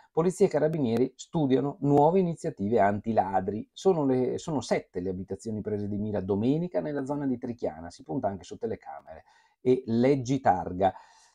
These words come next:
Telecamere al setaccio, leggi targa e pattuglie in borghese. Carabinieri e polizia mettono in campo tutti i mezzi e gli uomini possibili per fermare la banda o le bande di ladri che nelle ultime settimane hanno preso di mira il bellunese.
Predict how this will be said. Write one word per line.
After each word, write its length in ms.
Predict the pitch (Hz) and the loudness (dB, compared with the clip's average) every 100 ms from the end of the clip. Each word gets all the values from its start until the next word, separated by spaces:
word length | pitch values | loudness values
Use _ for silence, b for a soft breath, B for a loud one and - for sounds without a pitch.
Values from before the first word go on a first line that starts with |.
| - | 2
Telecamere 600 | 202 143 131 113 92 71 | 4 6 4 4 0 -2
al 160 | - 98 | -2 0
setaccio, 680 | 110 - - - - 185 - | 0 -2 -6 -8 -4 -4 -2
leggi 260 | 120 101 | -2 -2
targa 460 | - - 78 90 - | -4 -4 -6 -6 -6
e 80 | - | -6
pattuglie 480 | - - 95 90 131 | -6 -6 -6 -2 -2
in 80 | |
borghese. 500 | 139 135 104 85 87 | 0 -2 -2 -4 -4
Carabinieri 460 | - 107 113 131 131 | -6 -4 -2 -2 0
e 40 | |
polizia 380 | 123 123 - 147 | -2 -4 -4 -2
mettono 380 | 135 143 - 135 | 0 0 0 0
in 80 | 123 | 0
campo 320 | 143 135 127 | -2 -2 -4
tutti 260 | - 190 156 | -4 -4 -4
i 60 | |
mezzi 440 | 143 151 131 160 - | -2 -2 -6 -12 -12
e 80 | 107 | -6
gli 80 | 98 | -2
uomini 340 | 92 85 85 | -2 -2 -10
possibili 540 | - 107 - 131 170 165 | -14 -14 -4 -2 -2 -2
per 180 | 113 101 | -2 -2
fermare 520 | - 160 185 170 110 | 0 2 2 2 2
la 80 | 120 | 2
banda 440 | 170 135 95 - | 0 0 0 0
o 100 | 131 | 0
le 220 | 117 202 | 2 2
bande 320 | 131 110 95 90 | 2 0 0 -4
di 100 | 123 | -4
ladri 380 | - 82 127 | -6 -8 -8
che 80 | 131 | -6
nelle 180 | 123 131 | -4 -2
ultime 300 | 151 143 117 | -2 -4 -6
settimane 480 | 127 139 120 90 110 | -6 -6 -6 -6 -6
hanno 160 | 117 | -8
preso 260 | - 101 107 | -8 -10 -8
di 140 | 110 | -6
mira 200 | 107 87 | -6 -8
il 60 | 98 | -8
bellunese. 600 | 101 110 113 82 80 | -6 -6 -6 -8 -14